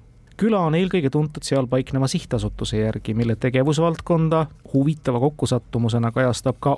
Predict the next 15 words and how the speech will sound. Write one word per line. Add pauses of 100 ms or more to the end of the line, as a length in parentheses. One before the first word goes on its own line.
oja
nimi, (480)
mis
läbi
selle
küla
voolab. (260)
Küsitav
küla
on
seotud
olnud
ka
Konstantin
Pätsiga